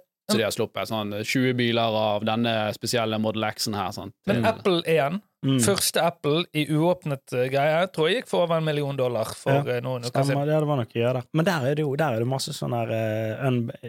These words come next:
Speaker 3: de unboxer på YouTube, eh, sånne ting som de har kjøpt, eh, sealed. Og så
Speaker 2: Ja.
Speaker 3: er de fake sealed.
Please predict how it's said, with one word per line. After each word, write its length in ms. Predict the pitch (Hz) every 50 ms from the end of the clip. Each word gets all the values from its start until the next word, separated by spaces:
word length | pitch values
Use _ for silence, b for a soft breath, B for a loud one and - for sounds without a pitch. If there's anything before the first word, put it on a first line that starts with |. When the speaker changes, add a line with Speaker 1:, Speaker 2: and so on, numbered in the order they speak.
| - -
Speaker 3:
de 120 | 147 139 139
unboxer 680 | 147 139 131 127 120 110 101 - - - - 98 92 - _ _ _ -
på 60 | 123 117
YouTube, 480 | 117 120 113 - - - 95 95 101 - _ _ _ _ _ _ _ _ _ -
eh, 180 | - 104 104 101
sånne 300 | 98 - - 107 107 104
ting 160 | - 117 110 104
som 100 | - 107
de 60 | 104
har 40 | 104
kjøpt, 340 | - - 113 107 - - - -
eh, 280 | 123 127 120 113 107 104
sealed. 520 | - - - - 117 104 95 92 90 - - _ _ _ _ _ _ _ _ _ _ _ _ _ _ _ _ -
Og 60 | 120 113
så 80 | -
Speaker 2:
Ja. 60 | 143 135
Speaker 3:
er 40 | 131
de 60 | 120
fake 400 | - - - 135 123 113 - -
sealed. 460 | - - - 104 98 95 104 92 -